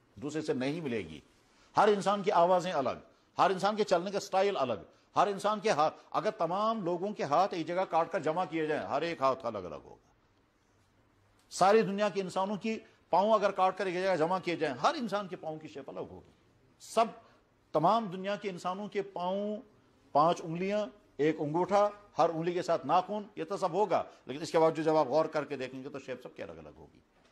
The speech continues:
जितने दरख्त खड़े हैं, हर दरख्त की मजमूई शेप अलग बनती है। हर पत्ता अपने से अलग है। दुनिया का कोई पत्ता दूसरे पत्ते के साथ नहीं मिलता है। ये कौन कर रहा है? ये वही अल्लाह है। तो अल्लाह अपना तारुफ खुद कराते हैं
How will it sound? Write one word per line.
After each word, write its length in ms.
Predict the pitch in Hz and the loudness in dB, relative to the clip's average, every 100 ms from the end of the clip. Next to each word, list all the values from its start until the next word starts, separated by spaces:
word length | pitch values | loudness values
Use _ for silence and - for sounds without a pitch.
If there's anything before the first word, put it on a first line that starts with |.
| _ _ _ | _ _ _
जितने 380 | 110 185 226 240 | -10 -8 -2 -2
दरख्त 300 | 165 208 - | 2 2 2
खड़े 180 | - 202 | 0 2
हैं, 160 | 180 113 | 0 2
हर 140 | 214 | 2
दरख्त 320 | 220 165 196 - | 2 0 -2 -2
की 100 | 175 | -10
मजमूई 420 | 127 156 165 165 | -4 -4 -4 -10
शेप 280 | 143 147 143 | -6 -8 -4
अलग 200 | 175 110 | -8 -8
बनती 240 | 98 82 | -14 -16
है। 160 | 76 _ _ _ _ _ _ _ - | -20 _ _ _ _ _ _ _ 2
हर 180 | 254 | 4
पत्ता 420 | - 220 220 247 262 | 6 2 2 0 0
अपने 480 | - 156 - 226 | 0 -6 -4 -2
से 120 | - 214 | 2 0
अलग 340 | - 180 190 | 2 2 2
है। 200 | 190 220 | 0 -4
दुनिया 320 | 131 160 190 | -6 -8 -6
का 140 | 190 208 | -4 -6
कोई 320 | - 269 302 | -2 -2 0
पत्ता 300 | 196 185 180 | -2 0 -2
दूसरे 260 | 147 156 | -2 -6
पत्ते 260 | 160 151 151 | -6 -6 -6
के 100 | 147 | -6
साथ 160 | 143 131 | -6 -6
नहीं 160 | 117 135 | -6 -8
मिलता 320 | 113 107 113 | -8 -8 -8
है। 180 | 101 101 - _ - | -8 -10 -14 _ -12
ये 60 | |
कौन 320 | 117 160 170 139 | -2 0 0 -2
कर 140 | 131 | -4
रहा 140 | 127 | -4
है? 140 | 127 123 | -8 -10
ये 60 | |
वही 260 | 101 123 123 | -10 -10 -10
अल्लाह 280 | - 67 - | -14 -18 -20
है। 100 | - _ _ _ _ _ _ _ _ _ _ _ _ _ _ _ - | -20 _ _ _ _ _ _ _ _ _ _ _ _ _ _ _ -8
तो 60 | 143 | 2
अल्लाह 180 | 143 | 4
अपना 120 | 156 160 | 4 4
तारुफ 280 | 143 180 | 4 4
खुद 140 | 226 - | 0 0
कराते 340 | 147 110 - | 0 -2 -4
हैं 220 | - - | -16 -20